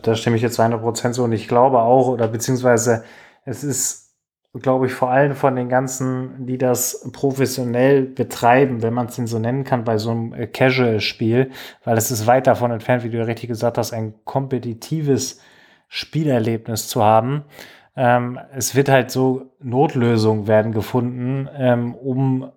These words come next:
das als auf kompetitiver Ebene durchzuführen. Also ich sag mal Custom Games et cetera. Das ist aber so, dass in, äh,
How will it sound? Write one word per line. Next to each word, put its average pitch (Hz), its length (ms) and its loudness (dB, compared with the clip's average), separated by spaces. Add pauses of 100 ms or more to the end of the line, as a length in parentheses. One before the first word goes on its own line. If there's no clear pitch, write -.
(440)
das 120 380 -2
als 123 480 -2
auf 127 240 -2
kompetitiver 120 560 -2
Ebene 123 300 -4
durchzuführen. 117 540 -4
Also 117 260 -2
ich 117 160 -8
sag 131 140 0
mal 117 120 2
Custom 127 400 0
Games 117 320 -2
et 117 120 -12
cetera. 127 480 2 (320)
Das 113 160 0
ist 127 80 0
aber 131 180 4
so, 131 120 0
dass 127 200 0
in, 135 240 -6
äh, 123 580 -2